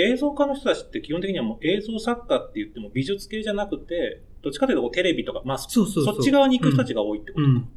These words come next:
Speaker 1: じゃあそこ出身の美術系ってあんまいないんだ。
Speaker 2: いない。
Speaker 1: へ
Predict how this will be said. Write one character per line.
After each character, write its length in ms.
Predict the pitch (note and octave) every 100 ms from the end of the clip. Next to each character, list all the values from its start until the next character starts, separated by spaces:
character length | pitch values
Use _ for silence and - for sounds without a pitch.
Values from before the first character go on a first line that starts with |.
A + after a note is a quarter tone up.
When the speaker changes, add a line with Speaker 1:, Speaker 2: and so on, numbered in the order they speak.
| - - -
Speaker 1:
じ 80 | F3+
ゃ 60 | D#3+
あ 40 |
そ 160 | G3+ G3+
こ 300 | A#3+ - -
出 180 | - A3+
身 260 | - A#3
の 160 | A3 E3+
美 120 | E3+
術 220 | G3 G3
系 140 | - G3
っ 80 | F#3+
て 60 | D#3
あ 40 |
ん 60 | G3
ま 100 | E3+
い 40 |
な 140 | G3+
い 60 | D#3
ん 60 | G#2+
だ。 80 |
Speaker 2:
い 160 | - C3
な 180 | C3 B2+
い。 120 | C3+ - - - -
Speaker 1:
へ 1160 | C#3+ D3+ D#3+ E3 F3 F3 F3 F3 F3 F3 F3+